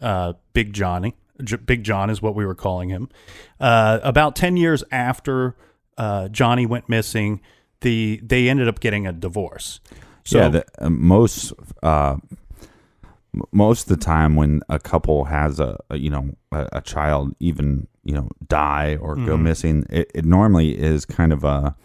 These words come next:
Speaker 2: a s-, a kind of a spear, you
Speaker 1: Yeah.
Speaker 2: know, and, and then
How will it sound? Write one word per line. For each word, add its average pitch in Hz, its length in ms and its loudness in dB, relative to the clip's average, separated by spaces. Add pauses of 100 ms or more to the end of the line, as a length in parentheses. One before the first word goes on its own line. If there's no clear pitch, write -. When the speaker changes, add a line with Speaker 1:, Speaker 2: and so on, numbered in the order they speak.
(1200)
Speaker 2:
a - 60 -14
s-, - 280 -12 (240)
a 80 100 -8
kind 90 220 0
of 76 80 0
a 73 80 -2
spear, - 760 -2 (300)
you - 100 -2
Speaker 1:
Yeah. 76 60 4
Speaker 2:
know, 76 180 2
and, 76 300 0
and 78 180 2
then 71 200 0